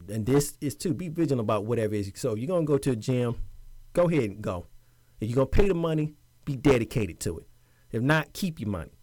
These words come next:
If someone give you workout equipment,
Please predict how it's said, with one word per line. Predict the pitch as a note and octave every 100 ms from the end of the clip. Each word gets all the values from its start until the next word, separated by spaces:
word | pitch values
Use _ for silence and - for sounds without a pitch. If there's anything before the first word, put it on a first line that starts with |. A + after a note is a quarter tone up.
| _ _ _ _ _ _ -
If | -
someone | D#3 D#3+ D3+
give | D3+
you | D3+ D3
workout | B2 D3 D#3 D3+
equipment, | C#3+ - D#3+ D3+ C#3+